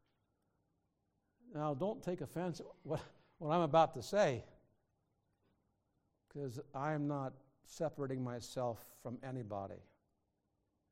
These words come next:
Worriers act insane. They act as if they are out of their mind. You know, it is,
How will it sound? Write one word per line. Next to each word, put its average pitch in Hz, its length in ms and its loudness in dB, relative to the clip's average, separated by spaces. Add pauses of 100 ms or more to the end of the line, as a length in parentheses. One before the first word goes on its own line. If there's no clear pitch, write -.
(1160)
Worriers 123 1080 4 (1700)
act 139 420 -6 (1080)
insane. 120 520 -4 (2250)
They 131 140 -2
act 143 480 2 (720)
as 117 220 -4
if 135 200 -4
they 135 120 -4
are 123 120 -4
out 123 260 0
of 131 120 -4
their 135 100 -2
mind. 120 540 -4 (2250)
You 147 120 0
know, 147 260 6
it 135 80 4
is, 135 320 0